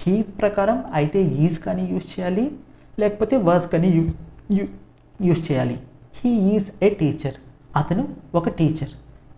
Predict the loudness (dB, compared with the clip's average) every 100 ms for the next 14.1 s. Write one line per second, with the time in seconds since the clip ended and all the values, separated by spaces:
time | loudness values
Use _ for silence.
0 | 2 2 -2 -2 0 0 -2 -2 0 0
1 | -2 -2 -2 0 -2 -2 -4 -6 -8 -12
2 | -20 -20 -20 -2 0 2 2 2 0 0
3 | -4 -4 -12 -4 -2 -2 -4 -6 -20 -20
4 | -8 -2 -2 0 0 -2 0 0 2 0
5 | -2 -2 -2 -4 -4 -4 -4 -2 -2 -2
6 | -4 -8 -6 -8 -8 -14 -20 -20 -20 -20
7 | -20 -6 0 0 0 -2 -4 -6 -6 -6
8 | -8 -18 -20 -20 -2 0 0 0 -4 -2
9 | -4 -4 -6 -12 0 2 2 -2 -2 -2
10 | 0 2 2 0 -4 0 0 0 -2 -4
11 | -4 -2 0 2 0 0 -2 -2 -6 -8
12 | -6 -4 -4 -6 -12 -8 -6 -6 -8 -12
13 | -20 _ _ _ -2 0 2 0 0 0
14 | 0